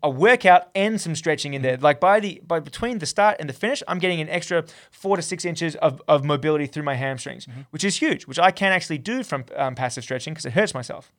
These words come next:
Speaker 2: And passive stretching, a lot of people tend to get limited by how much it hurts. It's quite painful, um, and for a very long amount of time. It, it,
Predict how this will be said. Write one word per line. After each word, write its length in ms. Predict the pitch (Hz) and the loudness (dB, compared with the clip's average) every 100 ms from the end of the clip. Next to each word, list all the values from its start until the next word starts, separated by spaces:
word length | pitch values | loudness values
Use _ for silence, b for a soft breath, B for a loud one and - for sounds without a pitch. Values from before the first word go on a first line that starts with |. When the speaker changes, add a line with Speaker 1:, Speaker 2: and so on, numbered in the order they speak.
| - | -12
Speaker 2:
And 120 | 127 | -2
passive 240 | 180 226 | -2 -2
stretching, 340 | 202 175 170 160 | -10 -10 -10 -12
a 80 | |
lot 140 | 143 151 | -10 -10
of 40 | |
people 200 | 156 147 | -12 -14
tend 160 | 143 135 | -14 -12
to 60 | |
get 200 | - 123 | -8 -8
limited 380 | 131 123 120 117 | -8 -12 -12 -8
by 380 | 117 113 113 117 | -4 -2 -4 -8
how 60 | 127 | -14
much 160 | 135 110 | -14 -10
it 60 | |
hurts. 260 | 120 151 - | -6 -6 -6
It's 60 | - | -16
quite 160 | - | -12
painful, 400 | - 110 139 160 | -10 -8 -8 -10
um, 240 | 123 117 117 | -6 -6 -6
and 80 | 120 | -8
for 160 | 127 123 | -8 -8
a 100 | 131 | -6
very 220 | 131 127 | -6 -6
long 240 | 120 120 117 | -8 -10 -10
amount 220 | 113 110 | -12 -12
of 40 | |
time. 260 | - 127 196 B B B _ _ _ | -8 -6 -8 B B B _ _ _
It, 120 | - - | -20 -10
it, 180 | 202 | -8